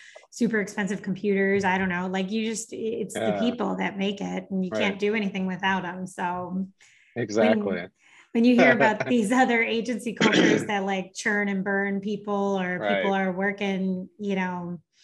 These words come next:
Speaker 2: Yeah.
Speaker 1: overnight and they never have time to have a life and they hate it, and
Speaker 2: Yeah.
Speaker 1: but they have to stay. Like, it's, like, so disheartening when you hear about other agencies
Speaker 2: Yeah.
Speaker 1: like that. So that's awesome.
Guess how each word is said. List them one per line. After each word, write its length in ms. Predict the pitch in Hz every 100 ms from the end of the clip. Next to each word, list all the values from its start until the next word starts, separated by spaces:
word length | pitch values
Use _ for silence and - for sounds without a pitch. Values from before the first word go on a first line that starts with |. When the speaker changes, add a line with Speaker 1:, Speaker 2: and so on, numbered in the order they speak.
| _ _ _ _ _ -
Speaker 2:
Yeah. 60 | 240
Speaker 1:
overnight 440 | 202 202 214 214
and 120 | 196
they 100 | 190
never 420 | 190 208 196 190 185
have 340 | 214 208 -
time 240 | 214 196
to 40 | 190
have 160 | 190
a 60 | 180
life 460 | 180 196 196 196 190
and 180 | 185
they 120 | 185 185
hate 240 | 214 208
it, 260 | 202 190 185
and 220 | 185 180
Speaker 2:
Yeah. 60 | 170
Speaker 1:
but 140 | 190
they 140 | 196 190
have 200 | 208 196
to 60 | 196
stay. 280 | - 220 220
Like, 160 | 226
it's, 240 | 226 226 233
like, 460 | 214 214 202 - _ _ - _
so 460 | - 262 233 226 196
disheartening 760 | 196 214 226 202 208 196 185 180
when 140 | 185
you 80 | 185
hear 160 | 202 190
about 240 | 190 185
other 220 | 185 190
agencies 340 | 196 196 196 196
Speaker 2:
Yeah. 140 | 190
Speaker 1:
like 240 | 190 190 185
that. 260 | 185 185
So 220 | - 185 180
that's 220 | 190 190
awesome. 600 | 190 180 196 180 185